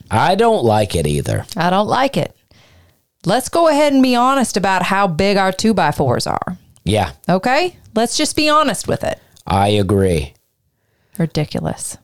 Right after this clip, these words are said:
Speaker 1: I think mo-, oh, here's one. Uh, the Windy City. "I was just listening to your podcast talking about Chicago. It's called the Windy City because of politicians lying and blowing wind." <laughs> I don't know if that's true. If
Speaker 2: I don't know
Speaker 1: that's
Speaker 2: if
Speaker 1: a
Speaker 2: that's
Speaker 1: joke.
Speaker 2: true either. I think it's just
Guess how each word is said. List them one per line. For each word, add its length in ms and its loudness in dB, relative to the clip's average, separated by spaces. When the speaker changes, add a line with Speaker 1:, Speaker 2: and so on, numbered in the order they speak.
Speaker 1:
I 180 0
think 320 -4
mo-, 420 2
oh, 140 4
here's 300 2
one. 480 2
Uh, 280 2
the 160 0
Windy 380 2
City. 480 0
"I 80 2
was 180 0
just 260 0
listening 440 -2
to 100 0
your 180 4
podcast 680 0
talking 360 0
about 280 0
Chicago. 720 0
It's 180 -2
called 300 2
the 80 2
Windy 320 0
City 320 0
because 400 0
of 160 -4
politicians 760 0
lying 500 2
and 160 -2
blowing 400 2
wind." 540 -4
<laughs> 500 -4
I 140 2
don't 180 0
know 140 0
if 80 -4
that's 200 -4
true. 280 2
If 100 -4
Speaker 2:
I 40 0
don't 80 2
know 100 0
Speaker 1:
that's 0 -
Speaker 2:
if 20 -2
Speaker 1:
a 20 -2
Speaker 2:
that's 180 0
Speaker 1:
joke. 80 -2
Speaker 2:
true 140 0
either. 300 0
I 80 0
think 180 -4
it's 200 -4
just 440 -8